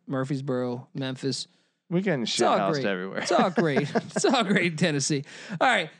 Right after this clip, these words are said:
Speaker 1: This is the college experience, guys. We're previewing all a hundred thirty teams. We'd appreciate it if you could share to, uh, whatever, I don't know. If you're in a Tennessee forum, if you got a friend, a, f-, a friend that went to Tennessee with you, text them it. Throw it,
Speaker 2: Boom.
Speaker 1: throw it up on Reddit. I don't care.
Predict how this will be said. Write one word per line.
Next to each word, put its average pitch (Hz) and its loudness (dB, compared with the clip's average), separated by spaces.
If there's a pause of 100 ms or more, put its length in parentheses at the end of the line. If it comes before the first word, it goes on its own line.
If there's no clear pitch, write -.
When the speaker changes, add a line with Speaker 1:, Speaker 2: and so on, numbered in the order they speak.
(140)
Speaker 1:
This 359 2
is 233 4
the 214 2
college 233 2
experience, 208 0
guys. 160 2
We're 196 2
previewing 196 2
all 170 2
a 135 0
hundred 151 0
thirty 127 0
teams. 143 -2
We'd 120 -2
appreciate 165 0
it 139 2
if 127 -6
you 127 -4
could 123 -8
share 165 2 (360)
to, 139 2
uh, 123 0 (260)
whatever, 131 -2 (380)
I 110 -6
don't 110 -6
know. 101 -12 (200)
If - -18
you're 135 0
in 120 -4
a 117 -8
Tennessee 143 0
forum, 151 0
if 123 -8
you - -10
got 120 -4
a 117 -10
friend, 139 -4
a, - -8
f-, - -12
a 160 -8
friend 147 -2
that 131 0
went 143 0
to 135 -6
Tennessee 151 0
with 156 -2
you, 147 -2 (440)
text 147 -2
them 156 4
it. 156 0 (920)
Throw 156 6
it, 156 4
Speaker 2:
Boom. 151 2
Speaker 1:
throw 196 4
it 190 4
up 175 0
on 151 0
Reddit. 175 2
I 165 2
don't 190 0
care. 135 -4